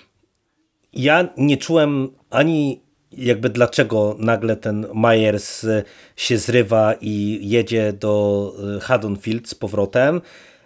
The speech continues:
ani przede wszystkim jest dl-, dla mnie niezrozumiałe i, i nie jestem w stanie tego ogarnąć, e, jakby dlaczego on nagle rzuca się w pościg za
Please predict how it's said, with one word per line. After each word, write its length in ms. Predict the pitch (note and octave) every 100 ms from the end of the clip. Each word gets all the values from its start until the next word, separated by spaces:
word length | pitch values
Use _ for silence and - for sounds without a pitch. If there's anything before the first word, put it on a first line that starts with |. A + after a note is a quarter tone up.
| _ _
ani 320 | C3 D#3 G3+
przede 260 | - D3+
wszystkim 880 | - - D3+ - D#3+ D#3 D3+ D3 C3+ A#2
jest 460 | A#2+ B2 B2 -
dl-, 220 | B2 C3 C3+ A#2+ B2 C3 A#2+
dla 180 | G#2+ C3
mnie 280 | C3 B2+ A#2+
niezrozumiałe 920 | A#2 A2+ B2+ B2 A#2 A2+ A#2 A#2+ A#2+
i, 260 | A2 A2 A2
i 360 | A2 A2 A2 G2+
nie 220 | A2+ A2+ A#2
jestem 240 | - B2+
w 40 |
stanie 280 | - A#2+ A#2
tego 240 | A2+ A2 A2
ogarnąć, 680 | G2 A#2+ B2 B2 B2 - - - - -
e, 60 | - A#2 A2+ A2+ A2 - - -
jakby 340 | A#2 G#2+ A2+
dlaczego 840 | G#2 A#2+ - C#3+ C3+ C#3 C3 C3 - _ _ _
on 280 | B2 C3+ B2+
nagle 320 | B2 A2+ A#2
rzuca 340 | G2+ A#2+ -
się 400 | A2 - A2 A2 A2
w 180 | -
pościg 520 | - A2+ - - G#2+ G2+
za 440 | G2+ G#2+ G2+ G2+